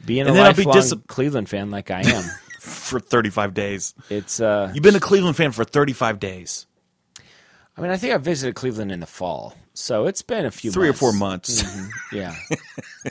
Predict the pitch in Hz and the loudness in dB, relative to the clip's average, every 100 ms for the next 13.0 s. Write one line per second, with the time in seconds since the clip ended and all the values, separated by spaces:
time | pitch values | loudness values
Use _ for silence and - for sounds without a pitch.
0 | - _ - - - - _ - _ _ | -14 _ -20 -20 -20 -20 _ -20 _ _
1 | - - - - - - - _ _ _ | -20 -18 -20 -20 -20 -20 -20 _ _ _
2 | _ _ - 120 104 127 151 - 151 135 | _ _ 4 6 4 4 4 6 4 6
3 | 143 127 113 135 127 113 120 113 104 - | 4 4 4 4 4 2 -2 -4 -6 -14
4 | _ _ - 110 104 101 139 143 123 101 | _ _ -6 -4 -4 -4 -2 0 0 -4
5 | 110 - 117 110 - _ _ _ _ _ | -6 -4 0 0 -2 _ _ _ _ _
6 | 113 110 - 120 113 107 104 - _ _ | -4 -2 0 0 2 0 -4 -10 _ _
7 | _ _ _ - 131 135 139 135 131 131 | _ _ _ -4 -2 0 0 0 0 -2
8 | 127 151 151 147 139 131 151 202 - _ | -2 -4 -4 -4 -4 -4 -6 -8 -14 _
9 | _ _ _ _ 120 120 123 117 113 104 | _ _ _ _ -4 0 0 0 0 -2
10 | 98 113 104 123 175 170 - 180 208 202 | -4 -6 -4 -6 -6 -6 -4 -4 -4 -6
11 | _ _ _ 123 180 139 92 _ _ _ | _ _ _ -4 -4 -6 -12 _ _ _
12 | _ _ - 165 170 175 185 180 170 | _ _ -12 -8 -6 -2 0 2 0